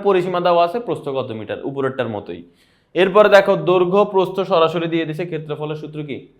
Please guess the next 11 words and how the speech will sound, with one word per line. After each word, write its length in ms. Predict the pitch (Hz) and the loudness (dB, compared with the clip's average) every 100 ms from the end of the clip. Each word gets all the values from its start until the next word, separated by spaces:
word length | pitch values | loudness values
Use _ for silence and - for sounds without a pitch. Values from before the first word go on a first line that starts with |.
| _ | _
আয়তক্ষেত্রের 460 | - 131 147 151 160 | -14 -12 -10 -10 -10
ক্ষেত্রফলের 380 | 156 160 165 156 | -10 -8 -10 -10
সূত্র 160 | 151 147 131 | -12 -10 -6
কি 40 | |
বলো? 260 | 139 151 127 - - _ _ _ _ - _ _ _ 113 | 0 2 0 -4 -20 _ _ _ _ -20 _ _ _ -6
বলবো 240 | 117 117 | -4 -2
না 100 | 117 | -4
কিন্তু। 300 | 104 98 - - _ _ _ - | -8 -12 -16 -20 _ _ _ -2
আচ্ছা, 320 | 131 - - - | -2 -2 -8 -4
এখন 400 | 147 - 190 196 | -4 0 2 4
আসো 320 | 175 175 | 4 2